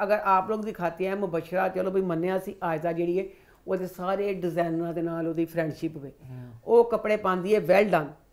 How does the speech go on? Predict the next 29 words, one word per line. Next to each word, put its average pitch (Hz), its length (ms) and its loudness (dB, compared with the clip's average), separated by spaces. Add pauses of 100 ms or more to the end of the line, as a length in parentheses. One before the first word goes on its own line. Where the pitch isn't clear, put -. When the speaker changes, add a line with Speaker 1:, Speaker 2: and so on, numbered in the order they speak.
(420)
Speaker 1:
ਪਰ 190 160 2
ਜਿਹੜੇ 190 280 2
ਡਾਇਰੈਕਟਰ 175 520 0
ਨੇ, 196 320 -2
ਜਿਹੜੀ 196 280 0
ਇਹ 214 60 8
ਪੂਰੀ, 190 500 -2 (100)
ਇਹ 196 40 6
ਡਰਾਮਾ 170 380 0
ਬਣਾਉਂਦੇ 190 380 0
ਹੁੰਦੇ 175 140 0
ਨੇ, 202 80 0
ਤੁਹਾਡਾ 196 400 2
ਵੀ 247 80 2
ਇੱਕ 254 120 -2
ਨਾਂ 175 260 2
ਹੁੰਦਾ 180 240 2
ਹੈ। 208 160 -2 (280)
ਤੁਸੀਂ 220 280 -4
ਇੱਕ 247 120 -6
ਚੱਜ 196 340 0
ਦਾ 226 140 8
ਸੂਟ 208 300 -2
ਜਿਹੜਾ 214 200 4
ਦੂਸਰੀ 175 380 -2
ਵਾਲੀ 226 180 2
ਕੁੜੀ 208 260 0
ਹੁੰਦੀ 180 200 0
ਹੈ, 170 60 -4